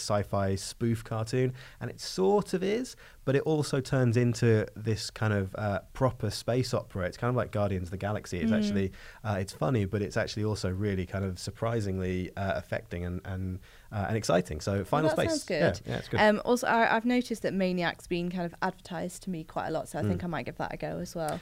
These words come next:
Speaker 1: Yeah, definitely.
Speaker 2: 'Cause, uh, yeah, the algorithm has suggested
Speaker 1: <laughs> The
Speaker 2: that
Speaker 1: al-, the algorithm decrees
Speaker 2: Yes,
Speaker 1: that Maniac
Speaker 2: that it
Speaker 1: is,
Speaker 2: might be for me.
Speaker 1: yeah,
Speaker 2: so,
Speaker 1: it's up your street.
Speaker 2: although it also said Insatiable might be for me, and it definitely wasn't. So,
Speaker 1: Right, fair
Speaker 2: um,
Speaker 1: enough.
Speaker 2: so just, just, uh, one further, one last question on this.
Speaker 1: Yeah.
Speaker 2: Um,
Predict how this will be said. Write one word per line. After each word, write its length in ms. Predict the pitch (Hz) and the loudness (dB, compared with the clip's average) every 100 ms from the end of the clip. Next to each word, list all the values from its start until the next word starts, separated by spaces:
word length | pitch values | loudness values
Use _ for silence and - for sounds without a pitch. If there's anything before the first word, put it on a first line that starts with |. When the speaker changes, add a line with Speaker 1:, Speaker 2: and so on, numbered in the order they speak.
| - | -2
Speaker 1:
Yeah, 120 | 269 | 2
definitely. 340 | - 214 90 - | 2 2 0 2
Speaker 2:
'Cause, 240 | 180 170 | 0 4
uh, 140 | 175 151 | 4 4
yeah, 140 | 170 | 2
the 120 | 170 | 2
algorithm 580 | 139 185 185 170 175 180 | 4 2 2 0 -2 -2
has 100 | 165 | -6
suggested 640 | - 185 180 127 165 202 190 | -4 -2 2 4 6 8 8
Speaker 1:
<laughs> 320 | 190 - - | 6 2 2
The 60 | |
Speaker 2:
that 260 | 165 202 - | 8 8 8
Speaker 1:
al-, 240 | - - | 0 -4
the 80 | 151 | 4
algorithm 520 | 131 143 139 139 131 | 6 8 8 8 8
decrees 680 | 131 127 - 143 123 120 131 | 6 6 6 6 6 4 6
Speaker 2:
Yes, 360 | 220 208 208 123 | 12 12 12 8
Speaker 1:
that 40 | |
Maniac 480 | 131 139 117 107 - | 4 6 4 2 2
Speaker 2:
that 140 | 226 | 6
it 20 | 214 | 8
Speaker 1:
is, 100 | 208 | 8
Speaker 2:
might 200 | 208 - | 6 4
be 100 | 214 | 0
for 140 | 226 | 2
me. 340 | 214 202 214 | 4 4 4
Speaker 1:
yeah, 160 | 277 120 | 6 8
Speaker 2:
so, 220 | 208 202 | 10 10
Speaker 1:
it's 160 | 196 - | 6 2
up 120 | 127 | 2
your 140 | 120 | 2
street. 140 | 113 - | 6 10
Speaker 2:
although 240 | 220 220 | 12 12
it 60 | 208 | 12
also 260 | 240 226 190 | 8 6 4
said 200 | 190 185 | 4 4
Insatiable 600 | 185 202 190 190 160 151 | 2 4 2 4 2 2
might 180 | 151 | 0
be 100 | - | 0
for 140 | 160 165 | -4 -2
me, 220 | 160 156 | 2 2
and 140 | 156 156 | 2 0
it 60 | |
definitely 400 | 160 165 143 92 | -2 -4 -6 -6
wasn't. 380 | - - - - | -6 -6 -8 -10
So, 280 | - 90 - | -6 -4 -2
Speaker 1:
Right, 180 | 85 92 | -2 -2
fair 340 | - - 87 | -6 -6 -2
Speaker 2:
um, 60 | 87 | 6
Speaker 1:
enough. 280 | 98 143 85 | 6 6 2
Speaker 2:
so 240 | - 277 277 | 8 8 10
just, 320 | 330 - - - | 4 -2 -8 0
just, 280 | 302 - 277 | 0 4 8
uh, 140 | 254 | 8
one 260 | 247 269 262 | 8 8 6
further, 400 | 262 240 220 233 | 6 4 2 0
one 180 | 240 | 2
last 180 | 233 220 | 2 2
question 280 | - 202 185 | 0 -2 -2
on 80 | 170 | 0
this. 240 | 156 170 | 0 0
Speaker 1:
Yeah. 120 | - | 2
Speaker 2:
Um, 120 | 208 | 2